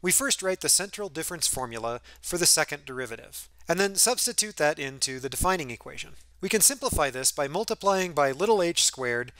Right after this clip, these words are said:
and combining the terms containing like values of theta.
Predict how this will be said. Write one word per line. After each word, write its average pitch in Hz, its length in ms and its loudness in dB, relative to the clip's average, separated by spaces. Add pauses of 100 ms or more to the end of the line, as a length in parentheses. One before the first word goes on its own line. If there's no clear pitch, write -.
(260)
and 156 200 -2 (420)
combining 208 460 0
the 190 80 -6
terms 139 760 -2
containing 160 440 -2
like 160 240 2
values 139 400 0
of 120 80 -8
theta. 127 380 -4